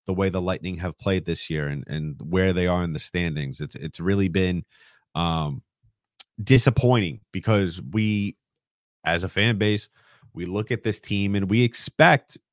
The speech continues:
big things from them. And to kind of been, have struggled, uh, throughout the course of the season this year, going from really not having a playoff spot to then getting into the wild card and now being in this third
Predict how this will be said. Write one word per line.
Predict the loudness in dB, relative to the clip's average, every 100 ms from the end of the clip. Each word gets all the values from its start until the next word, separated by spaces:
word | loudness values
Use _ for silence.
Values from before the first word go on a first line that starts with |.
| -20 -4
big | -2 -2
things | -2 -8 -6 -8
from | -8 -10
them. | -10 -14 -18 _ _ _ _ _ _ _
And | 2 4 6 4 2 0 -6 _ _ _ _
to | -4 0
kind | 2 2
of | 4
been, | 2
have | 2 0 -2
struggled, | -6 -12 -2 0 0 0 -2 -4 -12 _ _ _ _ _ _ _ _ _
uh, | -4 -2 -4 -6 -4
throughout | 2 2 0
the |
course | -2 0 0
of | -4
the |
season | -8 -6 -6 -6
this | -8 -2
year, | 0 0
going | -2 -6
from | -8 -10 -6
really | -6 -6
not | -8 -6
having | -2 -2 -2
a |
playoff | -2 2 4 2
spot | 0 2 4 4 2 -16 _ _ _
to | -4 -2
then | 0 0 0 -4 -6 -12 _ -6
getting | 2 4 4
into | 2 2
the | 2
wild | 4 4 2
card | 2 2 4 0 -2
and | -6 -4 -4 -4 -6 -10 _ _ _ _ _
now | -6 -2 2 2 2
being | 0 -4
in | -4
this | -6 -4
third | -2 -2 -6